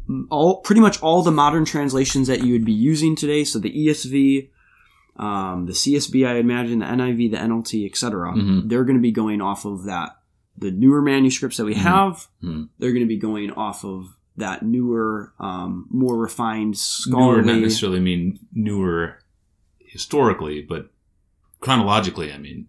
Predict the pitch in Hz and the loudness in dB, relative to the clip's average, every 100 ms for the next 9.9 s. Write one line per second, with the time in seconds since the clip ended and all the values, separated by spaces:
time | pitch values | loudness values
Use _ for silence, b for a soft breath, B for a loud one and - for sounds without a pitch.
0 | _ - 113 90 107 113 95 - 87 82 | _ -4 -2 0 0 2 0 -2 -6 -4
1 | 113 113 90 80 - 98 - - - 82 | -2 -2 -4 -10 -8 -8 -6 -8 -6 -6
2 | 98 98 92 82 78 - 78 - _ 101 | -6 -4 -2 -4 -6 -10 -10 -12 _ -8
3 | 90 82 - 85 82 78 76 - - _ | -6 -8 -8 -10 -10 -10 -12 -14 -20 _
4 | - 131 110 110 95 90 110 104 80 - | 0 2 4 4 2 0 0 2 0 2
5 | 117 110 104 90 87 85 92 87 85 - | 2 2 0 -2 -6 -4 -4 -4 -6 -2
6 | 123 95 - 113 147 190 208 180 160 147 | 0 0 -4 2 6 8 8 8 6 2
7 | 131 139 104 87 143 139 156 208 202 156 | 2 0 0 -2 0 2 4 8 8 6
8 | 135 139 143 143 180 - 156 135 85 - | 0 -2 0 4 6 4 2 0 0 -2
9 | 76 - 120 151 151 127 101 73 - | -2 -2 2 4 6 4 4 -2 -10